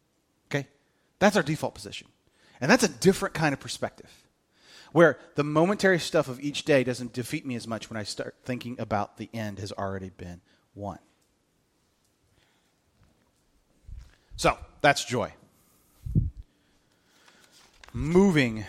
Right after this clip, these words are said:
right along, James one, two through twelve. "Consider it pure joy, my brothers and sisters, whenever you face trials of many kinds, because you know that the testing," underline testing if you're, if you're keeping score at home, "testing of your faith produces perseverance."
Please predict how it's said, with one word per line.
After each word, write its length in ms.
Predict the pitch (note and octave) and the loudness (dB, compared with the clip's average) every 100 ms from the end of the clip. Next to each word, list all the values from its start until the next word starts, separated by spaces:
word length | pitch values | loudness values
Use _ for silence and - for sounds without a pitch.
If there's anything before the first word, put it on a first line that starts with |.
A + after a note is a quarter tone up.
| - | -8
right 240 | A#2+ B2+ B2 | 4 6 8
along, 260 | B2 A#2+ | 6 4
James 300 | B2+ C#3 A#2+ | 2 2 0
one, 300 | A#2+ C#3 A#2+ | 0 2 2
two 360 | - C3+ B2+ G#2 | 0 -2 -2 -4
through 320 | - A#2 A2+ | -8 -8 -8
twelve. 460 | - C#3 B2+ G#2+ - _ - - _ - - | 2 4 6 4 -2 _ -20 -20 _ -20 -8
"Consider 380 | D#3+ - B3+ B3+ | -2 6 8 8
it 80 | |
pure 160 | - G#3 | 8 4
joy, 260 | E3 G#3+ A#3+ | 8 8 10
my 80 | |
brothers 260 | E3+ F3+ E3 | 8 6 6
and 80 | E3+ | 2
sisters, 340 | F#3+ F#3 D3+ | 0 0 2
whenever 220 | F3+ A#3+ | 6 8
you 120 | C#4 C4+ | 6 6
face 260 | C4+ B3 | 6 4
trials 400 | - B3 A3+ F#3 | 8 8 8 6
of 80 | F3+ | 2
many 200 | G3 G3 | 2 4
kinds, 360 | F#3+ F3+ D#3 - - - - | 6 6 4 -4 -16 -20 -16
because 260 | D3+ G3 E3 | 4 4 6
you 100 | C4+ | 6
know 260 | C4 A#3+ | 10 10
that 100 | A3 | 8
the 80 | G#3 | 2
testing," 640 | - A#3 C#4 - D#4+ D#4+ C#4+ - - _ _ | 6 6 8 4 2 2 -2 -6 -20 _ _
underline 300 | E3+ F3 D#3+ | 6 8 8
testing 420 | F#3 F3 F#3 F3+ | 6 6 4 0
if 140 | E3 E3+ | 0 0
you're, 240 | D#3 D3+ | 2 0
if 220 | D#3+ C#3+ D3+ | -2 -6 -4
you're 160 | C#3+ | -4
keeping 260 | - D3+ C#3 | -4 -8 -6
score 240 | - C#3+ | -2 0
at 60 | C#3+ | 0
home, 140 | F3 - - - - | -4 -8 -18 -16 6
"testing 380 | G#3+ A#3 A#3 A3+ | 8 8 4 10
of 220 | G3+ F3+ | 10 10
your 120 | F3 | 2
faith 460 | - G#3 G#3+ - - | 4 6 6 4 0
produces 400 | F3+ F#3 - F3+ | 2 2 0 0
perseverance." 880 | - G3 F3 D#3+ F3+ C#3+ - - | 4 4 4 4 4 4 -2 -10